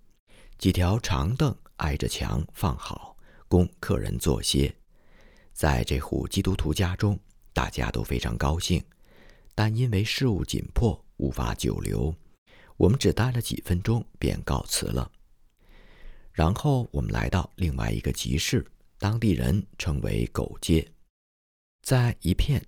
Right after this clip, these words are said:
距离任何村寨和城镇都很远的荒原上，聚集了一千多人。我们抵达这里，成为一个信号，众百姓奔涌而来。我们面对人群而立，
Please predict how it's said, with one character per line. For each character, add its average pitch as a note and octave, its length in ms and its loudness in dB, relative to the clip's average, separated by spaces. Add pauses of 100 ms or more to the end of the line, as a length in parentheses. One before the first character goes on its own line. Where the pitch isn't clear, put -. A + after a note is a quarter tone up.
(160)
距 E2 160 4
离 B1 240 2
任 F2+ 240 2
何 B1+ 240 0
村 A2 240 0
寨 A#2 260 -2
和 - 120 -4
城 - 320 0
镇 A#2+ 180 2 (200)
都 A#1+ 180 2
很 A#1+ 200 -2
远 B1+ 220 0
的 - 80 -4
荒 G2 260 2
原 A1+ 280 0
上， G2 200 0 (460)
聚 A#2 160 4
集 - 200 2
了 G#2 140 2 (120)
一 F#2 100 2
千 A#2 240 0
多 C#2 180 2
人。 G1+ 280 -2 (1000)
我 F#2 120 6
们 B2+ 120 6
抵 - 160 2
达 B1 200 0
这 C3 160 6
里， G1+ 280 0
成 B1 220 0
为 G#1 80 2
一 G#1 120 0
个 - 120 0
信 - 220 0
号， - 360 -4 (360)
众 C2+ 220 4
百 - 260 -4
姓 G2 280 0 (160)
奔 C#2 200 4
涌 A1 200 -4
而 G#1 140 -4
来。 G#1+ 260 -4 (880)
我 F2 120 6
们 G2+ 120 8
面 C#3 200 4
对 G#2 140 6
人 B1+ 200 4
群 D#3 280 2
而 B1+ 120 2
立， C3 220 0